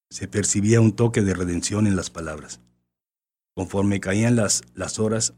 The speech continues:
sentía que mis últimas palpitaciones de vida estaban llevándose a cabo. Casi al caer el sol, sentí la mano de la chica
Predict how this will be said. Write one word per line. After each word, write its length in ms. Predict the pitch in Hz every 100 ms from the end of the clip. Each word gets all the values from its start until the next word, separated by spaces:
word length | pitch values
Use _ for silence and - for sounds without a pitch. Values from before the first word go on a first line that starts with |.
| -
sentía 520 | - 87 - 120 127
que 120 | 113
mis 180 | 101 -
últimas 380 | 123 117 104 -
palpitaciones 720 | 87 - 90 90 - 107 104
de 80 | 90
vida 220 | 95 110
estaban 420 | 104 95 98 98
llevándose 460 | 95 92 98 90 82
a 40 |
cabo. 280 | 73 76 - - _ _ _ _ _ _ _ _ _ _ _
Casi 280 | - 131 135
al 100 | 117
caer 260 | 101 107 110
el 140 | 107
sol, 420 | 101 123 139 104 - _ _ _ _
sentí 300 | 104 101 139
la 100 | 143
mano 280 | 131 135 131
de 80 | 110
la 100 | 95
chica 540 | - 131 110 - -